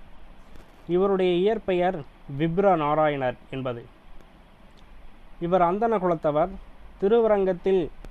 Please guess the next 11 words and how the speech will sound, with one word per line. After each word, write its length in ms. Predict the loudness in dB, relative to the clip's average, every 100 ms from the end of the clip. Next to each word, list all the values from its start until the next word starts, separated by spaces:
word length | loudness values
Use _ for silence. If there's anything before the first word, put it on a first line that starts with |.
| -12
நந்தவனம் 580 | -4 0 2 4 2 0
அமைத்து 580 | 0 -2 -2 -4 -4 -4 -8 -14 0
திருமாலை 580 | 2 2 2 2 2
கட்டி 500 | 0 -4 0 0 0 -4 -18 -20 -8
அரங்கனுக்கு 680 | 0 2 2 2 -2 -4 -6 0
சாத்தி 320 | 0 2 0
வந்தார். 460 | 0 -2 2 2 0 -8 -18 -18 -18 -16 -18 -16 -10
இவர் 260 | -4 0 2
பரத்தை 420 | 2 2 4 4
உரத்தியின் 600 | 4 2 2 0 2 2
மையலுக்குட்பட்டு 1080 | 0 2 2 2 0 -6 -2 -4 -2 -2